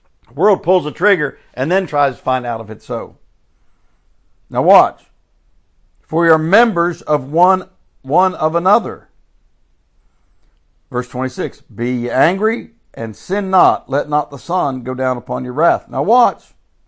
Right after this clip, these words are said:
"Neither give place to the devil. Let him that stole steal no more, but rather let him labor, working with his hands the thing which is good, that he may have to give to him that needeth."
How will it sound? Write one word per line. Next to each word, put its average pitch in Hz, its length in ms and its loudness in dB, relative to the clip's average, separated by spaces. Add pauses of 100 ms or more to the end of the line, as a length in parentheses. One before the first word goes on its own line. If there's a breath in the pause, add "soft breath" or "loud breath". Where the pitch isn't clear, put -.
(460)
"Neither 180 500 4
give 156 300 -2
place 180 340 0
to 160 100 -12
the 160 120 -8
devil. 151 560 0 (920)
Let 127 160 0
him 147 140 -2
that 131 100 -4
stole 180 400 2
steal 143 380 -2
no 160 180 0
more, 196 320 -2
but 98 180 -12
rather 127 360 2
let 147 180 0
him 156 140 -4
labor, 165 520 2
working 147 440 -4
with 160 100 -12
his 156 140 -8
hands 170 380 -2
the 113 60 -10
thing 151 220 -6
which 127 180 -12
is 131 60 -16
good, 170 220 0
that 139 80 0
he 135 60 -2
may 135 120 -6
have 139 220 0
to 139 80 -8
give 147 320 -2
to 120 80 -12
him 131 180 -8
that 139 160 -12
needeth." 165 420 -8